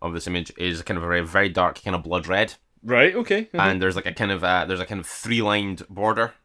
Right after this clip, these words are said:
Speaker 1: <laughs> running around the edge in white.
Speaker 2: Thanks for that, Mitch. <laughs> That, that is, uh, important, yet, uh, al-, also pointless.
Speaker 1: Yeah, yeah. Uh, hey, you know, I'm describing it to the best of my ability. We have two scantily clad women
Speaker 2: Yeah.
Speaker 1: here.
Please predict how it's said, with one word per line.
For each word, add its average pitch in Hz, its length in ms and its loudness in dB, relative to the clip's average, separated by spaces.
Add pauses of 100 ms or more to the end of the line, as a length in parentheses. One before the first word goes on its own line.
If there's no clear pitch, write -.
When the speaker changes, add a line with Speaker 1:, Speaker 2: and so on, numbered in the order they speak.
(120)
Speaker 1:
<laughs> - 60 -16 (520)
running 98 220 -4
around 95 140 -2
the 92 100 0
edge 104 160 0
in 95 80 -4
white. 120 340 0 (380)
Speaker 2:
Thanks 143 320 4
for 139 120 4
that, 117 160 6
Mitch. 117 240 2
<laughs> - 260 2
That, 190 180 8
that 139 220 10
is, 120 200 4
uh, 107 280 4
important, 123 760 0
yet, 107 320 2
uh, 104 340 2 (160)
al-, 107 140 4
also 120 420 2
pointless. 127 540 -2
Speaker 1:
Yeah, 135 320 0
yeah. 131 220 0 (120)
Uh, 90 120 0
hey, 131 320 0
you 104 140 0
know, 104 280 4
I'm 101 140 4
describing 117 380 2
it 95 60 -2
to 104 60 -12
the 107 60 -4
best 104 160 2
of 104 60 -2
my 92 60 2
ability. 90 440 -2 (540)
We 139 80 4
have 156 160 6
two 233 120 4
scantily 170 340 6
clad 113 200 4
women 78 260 -4 (120)
Speaker 2:
Yeah. 202 240 2
Speaker 1:
here. 87 220 2